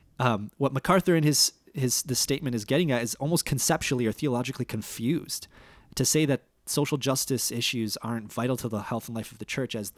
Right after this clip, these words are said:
as much as the gospel is, is, it's like saying, it, it's just getting things wrong, because the gospel is, like, inherently about the redemption of the whole world on this second view. So I think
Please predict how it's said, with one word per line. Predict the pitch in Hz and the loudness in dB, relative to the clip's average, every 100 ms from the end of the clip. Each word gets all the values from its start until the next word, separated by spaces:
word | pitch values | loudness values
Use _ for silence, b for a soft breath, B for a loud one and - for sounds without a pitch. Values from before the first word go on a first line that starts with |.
| _ - | _ -12
as | 117 | -8
much | 117 110 | -8 -8
as | |
the | - | -6
gospel | 131 139 - 113 | -2 -2 0 -2
is, | 104 98 - - | -2 -2 -6 -8
is, | 107 - - _ _ _ _ | -8 -8 -10 _ _ _ _
it's | - | -6
like | 131 - | -4 -2
saying, | 135 127 117 113 b b b b b b | -2 -2 -4 -8 b b b b b b
it, | 156 - | -6 0
it's | 202 190 | 2 4
just | 196 - | 4 4
getting | 202 196 | 4 4
things | 202 156 | 4 2
wrong, | 123 117 151 98 | 2 2 0 -2
because | - 120 | -4 -2
the | 135 | 2
gospel | 143 147 151 143 - | 2 2 2 0 -2
is, | 151 123 - | -6 -6 -6
like, | 127 - _ _ _ - | -10 -10 _ _ _ -6
inherently | 139 131 - 226 190 120 110 107 | -4 -4 -4 -2 -2 -4 -8 -8
about | 113 - 123 107 - | -10 -4 -4 -4 -6
the | |
redemption | 110 104 98 - 110 | -6 -6 -8 -8 -10
of | 98 | -10
the | - | -12
whole | - 98 | -8 -8
world | 95 95 87 - | -6 -6 -8 -8
on | 110 | -6
this | 104 - - | -6 -6 -6
second | - 104 95 | -6 -6 -12
view. | 101 92 - - B B B B B B B | -12 -10 -10 -12 B B B B B B B
So | - 202 | 4 4
I | |
think | 240 208 - | 4 -2 -6